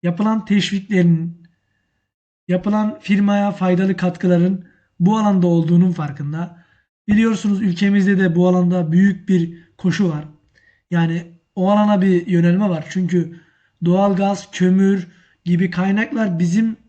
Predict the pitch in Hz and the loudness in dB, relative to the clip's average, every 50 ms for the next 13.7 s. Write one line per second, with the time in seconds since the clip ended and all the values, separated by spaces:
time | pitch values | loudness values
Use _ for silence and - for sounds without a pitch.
0 | _ _ _ - 202 175 170 170 202 208 208 220 208 202 185 208 240 262 247 247 | _ _ _ -2 -2 -2 0 0 0 2 2 2 0 0 0 0 -2 -2 -2 -6
1 | - - - _ _ _ _ - - - 220 214 214 208 202 190 185 185 185 185 | -12 -20 -20 _ _ _ _ -6 -4 -2 -2 0 0 0 0 0 0 0 0 0
2 | 185 180 233 233 220 175 - 233 226 220 - _ _ _ _ _ _ _ _ _ | 2 2 2 2 0 0 -2 -4 -4 -6 -10 _ _ _ _ _ _ _ _ _
3 | _ _ _ _ _ - 226 - - - _ _ _ _ - 185 180 208 214 208 | _ _ _ _ _ -6 -6 -6 -6 -12 _ _ _ _ -2 0 2 2 2 2
4 | 208 233 226 214 208 - 220 190 208 208 208 214 214 190 - 220 233 226 - 208 | 2 0 0 -2 -4 -4 -4 -2 0 0 0 -2 -4 -4 -4 -6 -6 -2 -2 -2
5 | 180 156 - - 190 196 208 190 180 185 196 185 - - - 180 180 175 175 170 | -4 -2 -2 0 0 2 2 2 0 -2 -6 -10 -16 -10 -6 -4 -2 -2 0 0
6 | 165 185 220 247 247 240 233 220 202 - - 208 214 233 233 - - 202 185 180 | 0 0 0 -2 -2 -2 -4 -4 -6 -4 -4 -2 -2 -2 -2 -2 -2 0 2 2
7 | 175 170 170 175 220 233 - - - - - - _ _ _ 202 196 226 240 240 | 2 2 2 2 0 -2 -6 -10 -20 -20 -20 -20 _ _ _ 2 2 4 2 2
8 | 240 - - 208 185 - - 233 214 - 208 202 - 208 196 185 175 175 165 170 | 0 -2 -2 -4 -4 -2 -4 -6 -4 -4 -4 -4 -2 -2 -2 -2 -2 -2 -2 -2
9 | 202 226 - - - _ _ _ _ _ _ _ _ _ _ - 247 247 - - | -4 -4 -6 -12 -20 _ _ _ _ _ _ _ _ _ _ -10 -8 -8 -6 -4
10 | 220 180 196 208 226 190 175 190 165 151 160 175 208 214 - - _ - _ _ | -2 0 2 2 0 0 0 -2 -2 -2 -2 -2 -4 -6 -8 -14 _ -20 _ _
11 | _ _ _ 208 220 240 233 233 233 240 240 202 196 226 190 180 170 190 202 220 | _ _ _ -4 -4 -2 -2 0 0 0 0 0 0 0 0 2 2 4 4 4
12 | 233 226 - 214 208 190 196 190 180 175 208 220 214 208 202 196 214 - 190 180 | 4 2 0 0 2 2 2 2 2 2 2 2 2 2 0 0 0 -2 -2 0
13 | 175 175 180 175 185 170 170 156 156 156 175 202 202 | 0 0 -2 -4 -6 -6 -4 -4 -4 -6 -6 -6 -8